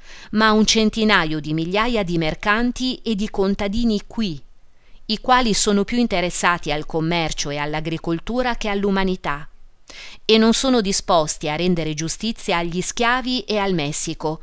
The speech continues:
costi quel che costi. Non me la prendo con gli avversari lontani,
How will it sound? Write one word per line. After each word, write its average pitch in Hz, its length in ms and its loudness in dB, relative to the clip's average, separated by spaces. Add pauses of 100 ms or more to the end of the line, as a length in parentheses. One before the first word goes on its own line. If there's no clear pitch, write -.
(220)
costi 247 440 0
quel 175 240 -4
che 214 120 -2
costi. 143 540 -8 (1400)
Non 233 220 8
me 233 100 8
la 220 140 4
prendo 160 500 2
con 156 160 -2
gli 151 120 -2
avversari 151 580 -2
lontani, 151 720 -2